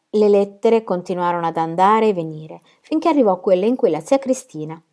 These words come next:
comunicava ai suoi la morte improvvisa del signor Archeros.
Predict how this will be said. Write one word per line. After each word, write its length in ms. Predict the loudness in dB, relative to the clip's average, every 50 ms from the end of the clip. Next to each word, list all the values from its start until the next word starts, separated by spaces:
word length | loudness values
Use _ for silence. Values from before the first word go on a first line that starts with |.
| _ _ _
comunicava 680 | -2 2 4 4 4 4 2 2 0 0 0 0 -2 -4
ai 100 | -4 -6
suoi 440 | -8 -12 -12 -12 -10 -12 -14 -16 _ _
la 120 | -8 -6 -6
morte 300 | -6 -8 -10 -12 -12 -12
improvvisa 420 | -6 -4 -4 -4 -4 -6 -10 -10
del 140 | -10 -10 -10
signor 320 | -10 -10 -10 -10 -10 -10
Archeros. 760 | -12 -14 -16 _ -18 -16 -16 -16 -16 -18 -20 -20 -20 -20 -20